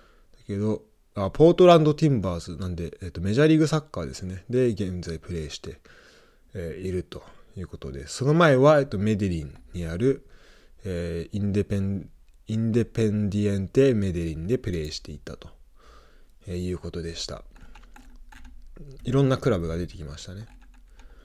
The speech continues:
はい、次です。えー、センターバック、アレクシス・ペレス選手。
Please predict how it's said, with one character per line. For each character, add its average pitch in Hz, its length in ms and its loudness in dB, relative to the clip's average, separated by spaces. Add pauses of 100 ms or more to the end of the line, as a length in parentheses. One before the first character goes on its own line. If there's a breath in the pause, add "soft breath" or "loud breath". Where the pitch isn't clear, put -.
(960 soft breath)
は 104 100 -4
い、 101 80 -4
次 113 300 -2
で 95 160 -2
す。 - 200 -14
え 90 640 -6
ー、 - 20 -14
セ - 160 2
ン 143 60 2
タ 151 80 6
ー 139 40 8
バ 135 120 6
ッ - 40 -8
ク、 85 180 -6
ア 95 60 -2
レ 120 80 -2
ク - 140 -12
シ - 220 -2
ス・ 113 260 -2 (140)
ペ 117 120 0
レ 92 140 0
ス - 160 -10
選 82 220 -8
手。 - 300 -14